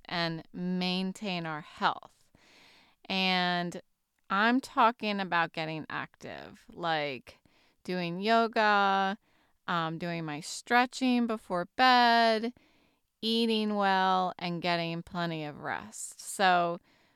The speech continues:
we need to treat our bodies kindly. And a lot of times in the podcast, I'm talking about mentally, emotionally treating myself kindly, uh,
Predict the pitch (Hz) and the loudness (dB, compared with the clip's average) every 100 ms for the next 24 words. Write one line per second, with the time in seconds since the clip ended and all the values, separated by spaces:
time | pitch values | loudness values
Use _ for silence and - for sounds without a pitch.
0 | _ _ - 208 214 214 220 220 240 - | _ _ -8 -2 0 0 0 -2 -4 -8
1 | 269 - - 214 202 202 190 - 165 165 | -14 -12 -8 -2 -2 -2 -4 -4 -2 -2
2 | 165 165 165 - - - 156 151 165 180 | -2 -6 -10 -16 -16 -10 -8 -6 -8 -8
3 | 220 233 302 339 _ _ _ _ _ _ | -4 -2 -2 -6 _ _ _ _ _ _
4 | _ _ - 180 180 180 180 170 190 190 | _ _ -6 -2 0 0 0 -2 -4 -2
5 | 226 330 320 - 214 190 185 - - 196 | 0 0 -2 -4 -2 0 -2 -6 -10 -6
6 | 190 185 - 214 208 - 185 165 - 175 | -4 -4 -2 0 0 0 -2 -2 -4 -4
7 | 175 175 - 196 180 190 - 185 170 - | -2 -4 -6 -2 0 0 -4 -8 -6 -8
8 | - 156 151 151 151 151 - _ _ _ | -4 -2 -2 -2 -2 -4 -8 _ _ _
9 | _ _ _ _ - 185 190 202 208 226 | _ _ _ _ -4 0 0 0 -4 -8
10 | 185 175 160 156 143 - 170 165 175 190 | -4 -2 -2 -4 -8 -8 -6 -2 -2 -2
11 | 190 - 185 170 165 151 - 175 175 170 | -4 -6 -6 -6 -6 -10 -10 -8 -6 -6
12 | 156 160 151 165 - 143 135 _ - 160 | -6 -6 -8 -10 -10 -10 -12 _ -16 -10
13 | 147 123 - 85 67 69 196 _ _ 151 | -8 -10 -12 -14 -14 -14 -16 _ _ -2
14 | 156 156 147 143 | 0 2 0 -6